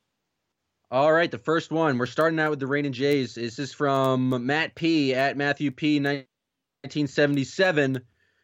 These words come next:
Do you see Tito Rozier ever be developing into a legit starter in the N B A, or is he forever a sixth man? And then the second question, how does the bomb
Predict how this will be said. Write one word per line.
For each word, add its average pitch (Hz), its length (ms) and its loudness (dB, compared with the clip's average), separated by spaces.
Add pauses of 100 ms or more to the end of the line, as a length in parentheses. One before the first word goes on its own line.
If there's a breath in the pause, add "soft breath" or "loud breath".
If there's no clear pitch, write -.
(340)
Do 165 80 -4
you 208 140 2
see 226 120 -6
Tito 208 240 2
Rozier 185 520 4
ever 160 200 2
be 170 140 -4
developing 156 600 0
into 147 220 -4
a 139 40 0
legit 131 380 -2
starter 156 480 2
in 135 80 0
the 131 120 -2
N 131 120 -2
B 127 180 0
A, 120 180 2
or 120 120 -4
is 117 100 -6
he 127 80 -4
forever 143 400 2
a 135 60 2
sixth - 340 -6
man? 113 560 -2
And 120 100 -2
then 123 120 2
the 120 60 0
second 147 340 0
question, 117 560 -2 (380)
how 156 160 0
does 175 240 2
the 147 80 -2
bomb 165 540 0